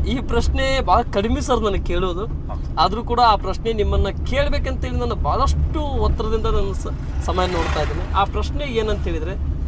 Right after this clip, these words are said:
Speaker 1: ನೀವು ಈ ರಾಜಕಾರಣದಲ್ಲಿ ಬರೋದಕ್ಕಿಂತ ಮುಂಚಿತವಾಗಿ,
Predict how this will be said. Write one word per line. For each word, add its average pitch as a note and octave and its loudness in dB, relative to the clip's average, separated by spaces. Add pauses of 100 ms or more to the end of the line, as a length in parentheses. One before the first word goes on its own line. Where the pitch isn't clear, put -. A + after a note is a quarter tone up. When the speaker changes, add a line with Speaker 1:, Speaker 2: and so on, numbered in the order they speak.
(340)
Speaker 1:
ನೀವು D#4 0 (1040)
ಈ B3 2
ರಾಜಕಾರಣದಲ್ಲಿ C4+ 2
ಬರೋದಕ್ಕಿಂತ - -2
ಮುಂಚಿತವಾಗಿ, G3+ 0